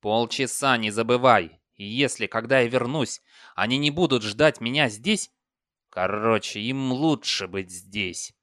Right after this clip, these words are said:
Окруженный облаком мраморной пыли, он покинул помещение, подобный разъяренному шторму. Ринсвинд проследил за его отбытием.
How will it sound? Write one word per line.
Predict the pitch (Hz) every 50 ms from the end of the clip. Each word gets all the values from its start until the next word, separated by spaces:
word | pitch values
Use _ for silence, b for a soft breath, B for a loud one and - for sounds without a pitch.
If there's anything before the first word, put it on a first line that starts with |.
| _ _ _ _ _ _ _ _ _ _ _ _ _ _ _
Окруженный | - 90 - - 107 110 104 147 165 165 151 139
облаком | 147 147 131 123 107 - 113
мраморной | 107 104 110 127 127 120 107 98 95 92
пыли, | - - 160 175 156 117 87 - _ _ _ _ _
он | - 202 208
покинул | - 208 202 - - 202 202 196 180
помещение, | - 175 170 170 151 - - - 120 101 92 90 85
подобный | 82 - - 92 90 107 160 175 170 175 175 175 - _ -
разъяренному | - 123 110 113 113 107 104 107 107 120 131 127 123 120
шторму. | - - - - 95 87 85 85 78 - _ _ _ _ _ _ _ _ _ _ _ _ _ _ -
Ринсвинд | 92 92 98 127 143 - - 156 156 139
проследил | - 123 120 - - 117 107 113 135 139
за | 123 113 113
его | 101 101 110
отбытием. | 113 110 107 104 95 85 - 82 80 82 -